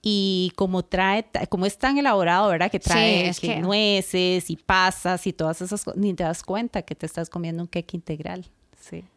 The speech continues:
Speaker 2: Qué vacilón. Yo no sé por qué quedé traumada del, del queque. Y no crea, del tamal también. Porque mi abuelita, eh, preparaba, o sea, no le puedo explicar la cantidad de tamales porque a todo mundo regalaba tamales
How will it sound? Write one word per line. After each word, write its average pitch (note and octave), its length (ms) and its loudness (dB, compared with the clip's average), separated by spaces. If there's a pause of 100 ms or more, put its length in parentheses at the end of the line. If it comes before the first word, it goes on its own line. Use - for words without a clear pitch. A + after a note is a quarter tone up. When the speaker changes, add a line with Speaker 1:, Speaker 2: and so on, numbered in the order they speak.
(680)
Speaker 2:
Qué G3+ 180 0
vacilón. G3+ 680 0 (120)
Yo F3+ 260 -4 (240)
no G3+ 200 -2
sé A#3 160 0
por A3 200 -6
qué G#3+ 140 -6
quedé G#3 220 0
traumada G3+ 560 0
del, F3+ 280 -4
del E3 200 -4
queque. G3 320 -4
Y A#3+ 100 0
no A3 200 0
crea, C4+ 320 2
del F3 180 0
tamal E3 340 -2
también. A#3 560 -2 (380)
Porque G3 580 0
mi G3+ 160 0
abuelita, C4 640 0 (560)
eh, F3+ 420 0 (260)
preparaba, E3+ 680 0
o - 60 -14
sea, F#3+ 140 -2
no D#3+ 160 -2
le E3+ 120 -4
puedo A3+ 260 -2
explicar G3+ 560 0
la G#3 120 2
cantidad G3 520 -4
de - 60 -12
tamales A3+ 480 0
porque - 500 -2
a E3 120 -4
todo F3+ 300 0
mundo G3+ 340 2
regalaba A#3 540 2
tamales B3 600 -4